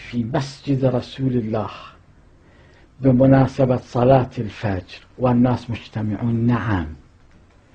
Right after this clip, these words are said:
لأن يريد يو-، يبين واقع قبيح، لازم يختار إلي كلمة قبيحة.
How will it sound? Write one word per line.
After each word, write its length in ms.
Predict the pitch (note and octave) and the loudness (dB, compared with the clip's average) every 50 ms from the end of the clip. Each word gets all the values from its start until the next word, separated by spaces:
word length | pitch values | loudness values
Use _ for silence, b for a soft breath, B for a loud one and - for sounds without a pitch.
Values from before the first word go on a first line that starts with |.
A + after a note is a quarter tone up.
| b b b b | b b b b
لأن 380 | C3 C3+ A#2+ A#2+ A#2+ A#2+ A#2+ A#2+ | -4 -2 0 2 2 2 2 2
يريد 380 | A#2+ B2 B2+ C3 B2+ B2+ C3 | 2 2 2 2 0 0 0
يو-، 320 | B2 B2+ B2+ B2 B2 - - - - _ - - | 0 2 2 2 2 0 -4 -8 -16 _ -12 -6
يبين 720 | A#2 A#2 A2 A2+ C3 C3 C3+ C3+ A#2+ A2+ A2 A2 G#2+ G#2 | -4 -4 -2 2 4 6 6 6 6 2 0 -2 -2 -2
واقع 840 | A2+ A2+ A2 A2+ B2 B2 C3+ C#3+ C#3+ C#3+ C#3 C#3 - C#3 A#2+ - C3 | -2 -2 -2 0 2 4 6 6 6 4 2 0 -2 -4 -4 -2 -4
قبيح، 920 | C3 - - A2+ G#2+ G#2 A#2+ A2+ A2 G2+ F#2+ E2 - - - - - - - - _ b b b b b b b | -6 -4 -4 -4 -2 -2 -2 -2 -2 -2 -4 -4 -6 -12 -14 -16 -18 -20 -20 -20 _ b b b b b b b
لازم 440 | A2 B2 B2+ C3 B2+ A2 A2 G#2 G#2 | -2 0 2 2 2 0 -2 -4 -4
يختار 680 | G#2 G#2+ - - - - - - C3 B2+ B2 A2+ - - | -4 -6 -8 -12 -16 -12 -4 -2 0 0 0 0 -2 -4
إلي 220 | C3 B2 G#2+ G2+ G2+ | -4 -2 -2 -2 -4
كلمة 720 | - - - C3 C3+ C3+ C3+ B2+ B2 B2 B2+ B2+ B2+ C#3 - - - _ _ - - _ _ _ - | -4 2 4 6 8 8 6 6 4 4 2 0 -2 -4 -8 -14 -20 _ _ -20 -20 _ _ _ -2
قبيحة. 640 | A2+ G#2+ G2+ G2+ G#2+ G2+ G2 - - - - - | -2 -2 -2 -4 -6 -8 -8 -10 -14 -18 -18 -20